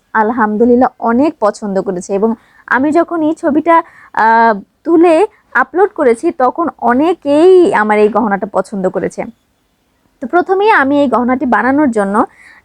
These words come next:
একটি হাজারি গোলাপ ফুল নিয়েছি, তারপরে এই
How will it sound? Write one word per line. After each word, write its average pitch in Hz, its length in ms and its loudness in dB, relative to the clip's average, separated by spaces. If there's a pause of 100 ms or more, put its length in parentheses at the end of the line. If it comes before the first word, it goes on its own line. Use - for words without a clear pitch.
একটি 233 320 0 (440)
হাজারি 269 480 0
গোলাপ 285 320 0 (580)
ফুল 302 160 0
নিয়েছি, 277 440 0 (720)
তারপরে 254 420 2
এই 330 80 -2